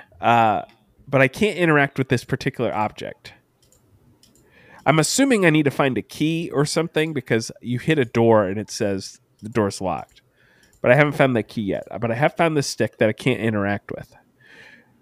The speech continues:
So that's number two, making me think that this is a busted game. Number three is when I, I played this on the Steam Deck today, and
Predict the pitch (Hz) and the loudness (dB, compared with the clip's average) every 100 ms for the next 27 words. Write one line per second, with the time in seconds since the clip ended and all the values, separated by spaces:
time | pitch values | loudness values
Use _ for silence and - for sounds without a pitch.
0 | _ - - 123 139 147 - 131 139 139 | _ -4 2 4 4 2 0 -2 0 2
1 | - 165 135 - 120 117 120 110 113 113 | 4 4 4 0 -2 -2 -4 -8 -8 -8
2 | - 107 104 104 95 107 98 98 92 104 | -6 -6 -6 -4 -4 -6 -6 -8 -8 -8
3 | 120 127 127 208 254 208 147 156 _ _ | -2 0 0 0 2 2 0 -2 _ _
4 | - 127 143 151 143 - 147 135 - 196 | -6 -2 2 2 0 -2 0 0 4 2
5 | 214 175 160 139 117 - 202 226 214 90 | 4 0 -2 -2 -6 -8 -8 -6 -4 -6
6 | - - - 65 - - _ _ _ _ | -8 -12 -10 -12 -14 -20 _ _ _ _
7 | - _ _ 131 123 117 | -20 _ _ 4 4 2